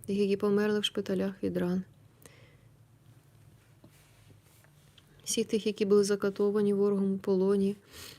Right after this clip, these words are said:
вбиті в Оленівці, розстріляні при взятті в полон. Всіх людей наших, волонтерів, лікарів, рятувальників, священиків, капеланів, вбитих.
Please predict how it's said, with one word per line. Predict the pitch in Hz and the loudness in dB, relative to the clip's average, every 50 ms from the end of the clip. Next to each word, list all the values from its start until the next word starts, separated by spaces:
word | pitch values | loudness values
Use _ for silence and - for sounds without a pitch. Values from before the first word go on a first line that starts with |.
| - _ - | -20 _ -2
вбиті | 226 202 185 202 196 196 - | -2 2 2 2 0 0 -2
в | 190 196 | 0 0
Оленівці, | 190 185 190 196 196 196 196 196 - - 196 | 2 2 2 2 2 0 -2 -2 -2 -4 -2
розстріляні | 190 196 190 - - - 196 190 190 185 185 190 | -2 -2 -4 -4 -4 -2 0 0 2 2 0 0
при | 190 196 190 | -2 -4 -4
взятті | 185 180 180 180 175 - - - 180 | -4 -2 -4 -6 -6 -6 -8 -8 -8
в | 180 | -10
полон. | - - - 190 175 175 175 170 175 180 175 - _ _ _ - _ _ _ _ _ _ _ _ _ _ _ _ _ _ _ - _ - - _ _ _ _ _ _ _ - _ _ _ _ _ _ _ _ - - - - - | -10 -12 -8 -8 -6 -6 -6 -6 -8 -8 -10 -14 _ _ _ -20 _ _ _ _ _ _ _ _ _ _ _ _ _ _ _ -20 _ -20 -20 _ _ _ _ _ _ _ -20 _ _ _ _ _ _ _ _ -20 -20 -20 -20 -10
Всіх | - - - 240 226 208 - - - - - - - - - | -8 -4 -2 -2 -2 -2 -4 -10 -14 -18 -20 -20 -20 -10 -6
людей | 214 202 190 180 196 196 196 196 196 190 190 - - | -4 -4 -2 -2 0 0 0 0 -2 -4 -8 -10 -8
наших, | 220 190 190 190 190 - - 190 190 - | -4 -2 -2 2 2 2 2 2 0 0
волонтерів, | 196 202 202 196 190 - 202 196 190 185 180 185 | 2 2 2 2 0 0 0 -2 0 -2 -4 -4
лікарів, | 196 196 196 - 202 196 196 196 190 185 | -6 -6 -4 -2 0 2 2 2 2 2
рятувальників, | 190 190 190 - 196 190 196 196 196 190 185 185 - 190 | 0 -2 -4 -4 -4 -2 0 0 0 0 -2 -2 -4 -8
священиків, | - - 208 190 - - 214 214 208 196 190 - 196 190 | -6 -4 -2 -2 0 2 2 2 2 0 -2 -4 -4 -4
капеланів, | - 202 196 202 196 202 214 220 208 196 190 190 190 - - - - - - - _ - - - - - - - - - _ _ _ _ _ - - _ | -4 -4 -2 0 0 0 0 0 0 0 -2 -2 -4 -10 -20 -20 -20 -20 -20 -20 _ -20 -20 -20 -20 -20 -20 -20 -20 -20 _ _ _ _ _ -20 -10 _
вбитих. | 208 190 175 180 196 202 208 202 - 190 185 - - | -4 -4 0 0 0 0 0 -4 -6 -8 -8 -8 -14